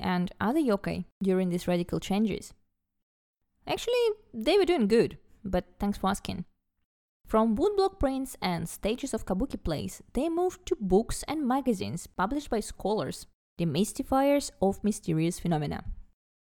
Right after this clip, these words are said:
And to do exactly that, one guy called Inoue Enryo created the discipline of yokai gaku, or yokaiology.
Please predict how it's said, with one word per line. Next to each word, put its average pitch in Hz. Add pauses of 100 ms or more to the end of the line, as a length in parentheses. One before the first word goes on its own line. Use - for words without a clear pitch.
(200)
And 170
to -
do 202
exactly 320
that, 139 (120)
one 269
guy 220 (180)
called 208 (140)
Inoue 208
Enryo 311
created 302
the 302
discipline 220
of -
yokai 180
gaku, - (340)
or - (200)
yokaiology. 220